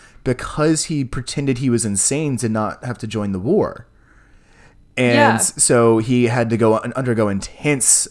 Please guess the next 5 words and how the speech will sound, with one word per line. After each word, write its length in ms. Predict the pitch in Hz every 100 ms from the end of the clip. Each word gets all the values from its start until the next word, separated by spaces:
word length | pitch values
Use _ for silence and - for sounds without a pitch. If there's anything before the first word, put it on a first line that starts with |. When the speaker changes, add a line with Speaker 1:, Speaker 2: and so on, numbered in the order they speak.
| -
Speaker 1:
uh, 280 | 110 101 90
psychoevaluation 1300 | - 123 113 107 107 101 98 143 202 - 90 90 - _ _ - _ - -
all 180 | 110
the 100 | 104
time. 400 | 104 107 95 101